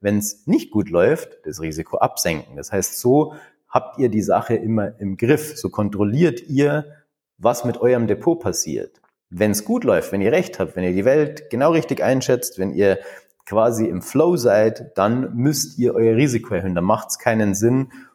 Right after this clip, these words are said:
f-, genauso vorsichtig zu handeln wie in der Situation, wo es nicht gut läuft, sondern in der perfekten Phase, wenn ihr wirklich recht habt und euch das verdient habt, gekauft habt, quasi schon die Möglichkeit,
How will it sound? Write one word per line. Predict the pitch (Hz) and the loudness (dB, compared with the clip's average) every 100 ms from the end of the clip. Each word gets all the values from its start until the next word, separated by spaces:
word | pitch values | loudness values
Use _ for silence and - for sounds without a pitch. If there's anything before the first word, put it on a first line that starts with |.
| _ | _
f-, | - - 113 107 - | -20 -14 -12 -8 -2
genauso | 117 104 131 120 | 2 4 4 2
vorsichtig | 120 123 117 123 120 - | 2 2 2 0 -2 -2
zu | 110 107 | -4 0
handeln | 113 107 107 | 0 0 0
wie | 107 | 0
in | 104 | 0
der | 104 | 0
Situation, | 104 104 107 95 - 110 104 107 104 - _ - | 0 0 2 0 0 0 2 0 -4 -16 _ -2
wo | 110 | 2
es | 123 | 4
nicht | 139 180 - | 4 2 -2
gut | - 98 | -6 -4
läuft, | 85 85 - - | 0 0 0 -4
sondern | 95 92 90 | -2 -2 -2
in | 104 | 0
der | 95 87 - - - | 2 2 0 -10 -2
perfekten | 117 113 196 - 127 | -2 0 -2 -2 -6
Phase, | - 78 104 110 107 | 0 2 2 2 0
wenn | 92 90 | 2 0
ihr | 107 | 2
wirklich | 160 127 104 | 0 -2 0
recht | 104 - | -2 0
habt | 107 - | -2 -2
und | - | -10
euch | - | -8
das | 98 - - _ _ | -4 -6 -8 _ _
verdient | - - 90 165 220 - | -8 -8 0 2 2 2
habt, | 90 - | -2 -4
gekauft | - 95 - 170 - | -6 -2 0 0 0
habt, | 95 - - | -4 -4 -6
quasi | 90 90 92 | 0 0 0
schon | 92 104 95 | -4 -4 -2
die | 95 | 0
Möglichkeit, | 101 117 131 120 - 123 | 0 2 0 0 0 2